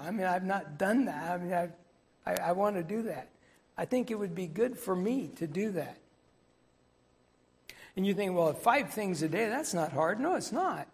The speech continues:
Don't even cost a lot. But supposedly that is supposed to make your optimism soar to the clouds,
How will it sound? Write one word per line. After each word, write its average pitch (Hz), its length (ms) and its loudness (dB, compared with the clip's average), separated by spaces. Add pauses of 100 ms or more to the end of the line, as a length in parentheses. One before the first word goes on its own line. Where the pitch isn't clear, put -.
(1040)
Don't 285 140 2
even 294 220 4
cost 285 420 2
a 190 60 2
lot. 151 260 2 (1300)
But 170 80 -6
supposedly 180 840 6
that 180 240 4
is 165 260 0
supposed 180 460 -4
to 170 80 -6
make 170 340 -4
your 156 380 -2
optimism 165 960 -4
soar 160 380 -2
to 156 140 -8
the 156 120 -6
clouds, 143 680 -6